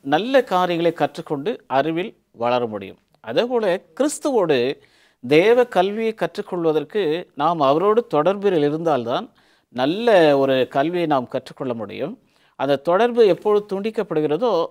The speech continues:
நமக்கு கல்வியும் இல்லை, ஞானம் இல்லை, அறிவும் இல்லை, புத்தியும் இல்லை என்பதை நாம் உணர்ந்து கொள்ள வேண்டும். நீதிமொழிகளின் புஸ்தகத்துல பத்தாம் அதிகாரம் முப்பத்தி ஒன்று, முப்பத்தி ரெண்டாவது வசனத்துல, அஹ், சாலமோன் ஞானி இப்படியாக எழுதுகிறார், "நீதிமானுடைய வாய்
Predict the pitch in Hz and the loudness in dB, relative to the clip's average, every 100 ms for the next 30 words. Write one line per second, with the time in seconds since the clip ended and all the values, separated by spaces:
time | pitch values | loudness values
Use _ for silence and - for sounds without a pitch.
0 | - 151 156 165 156 143 151 170 180 170 | -4 -4 -2 -6 -4 -4 -2 -4 -4 -4
1 | 147 151 175 131 135 147 139 131 139 131 | -4 -4 -4 -4 -2 -4 -6 -4 -4 -2
2 | 113 127 139 123 131 147 117 - 139 135 | -4 -4 -6 -6 -8 -8 -10 -10 -10 -8
3 | 117 120 113 110 131 165 123 - _ _ | -6 -6 -6 -6 -4 -4 -6 -12 _ _
4 | _ 123 123 131 143 131 127 107 101 95 | _ -4 0 -2 -2 -4 -4 -6 -8 -12
5 | 95 _ _ _ 226 302 269 233 196 170 | -20 _ _ _ -4 -2 0 -2 -2 -4
6 | 165 165 151 170 139 131 160 _ 156 156 | -6 -6 -2 0 2 0 -2 _ -8 -6
7 | 262 202 160 156 151 131 _ - 147 214 | -8 -4 0 0 0 -6 _ -14 -6 -4
8 | 214 180 170 151 135 165 151 147 147 127 | -2 -4 -4 -6 -6 -6 -4 -2 0 -2
9 | 131 117 156 143 107 - _ _ _ _ | -4 -4 -2 -2 -4 -12 _ _ _ _
10 | 139 139 202 254 254 190 165 147 139 160 | 0 2 2 2 0 0 0 0 0 2
11 | 156 131 127 117 110 92 _ _ _ _ | 2 0 -2 -4 -6 -10 _ _ _ _
12 | _ 190 285 269 208 190 165 143 202 143 | _ -2 0 2 2 4 4 6 4 4
13 | 135 175 | 0 -4